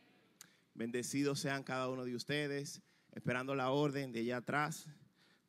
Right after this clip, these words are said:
para con arrancar. Esto no es fácil, señores. Esto no es fácil. Yo voy a poner esto aquí atrás.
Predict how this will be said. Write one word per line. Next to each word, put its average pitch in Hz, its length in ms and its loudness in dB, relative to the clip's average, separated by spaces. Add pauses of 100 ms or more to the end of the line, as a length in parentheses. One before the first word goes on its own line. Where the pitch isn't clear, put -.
(140)
para 123 440 -2 (260)
con 120 460 -6 (140)
arrancar. 117 680 -4 (2250)
Esto - 140 -2
no 151 60 4
es 151 80 0
fácil, 131 320 2
señores. 110 480 0 (1300)
Esto - 260 -2
no 135 60 0
es 131 80 -2
fácil. 107 480 0 (1400)
Yo - 100 -10
voy 110 140 -2
a 107 40 -4
poner 110 180 -2
esto 104 140 -6
aquí - 120 -8
atrás. - 600 -12